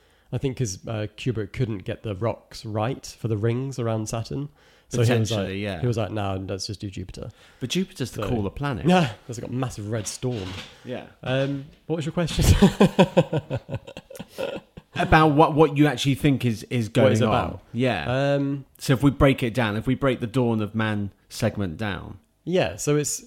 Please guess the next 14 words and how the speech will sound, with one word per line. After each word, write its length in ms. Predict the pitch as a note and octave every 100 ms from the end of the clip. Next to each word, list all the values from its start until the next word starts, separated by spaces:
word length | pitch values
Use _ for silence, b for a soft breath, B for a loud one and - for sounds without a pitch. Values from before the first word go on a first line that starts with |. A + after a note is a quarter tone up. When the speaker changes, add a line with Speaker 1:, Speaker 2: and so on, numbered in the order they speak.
| -
Speaker 1:
it's 180 | C3+ D#3+
about 480 | F3 D#3 B2 - -
something 380 | - E3+ C#3+ C3
interfering 500 | A#2 G#2+ C3+ A#2 G#2
with 120 | G2+
humanity 560 | A#2+ B2+ A#2+ - G2 F#2
to 140 | G#2 - -
push 260 | A#2+ -
it 300 | A2 - - _ _ _
forward 380 | _ C3+ A#2 G#2
in 100 | G#2
evolution 680 | F#2+ G#2 A#2+ G2 - - - b b b -
and 160 | G#2
seeing 500 | - B2+ A2 G#2 G#2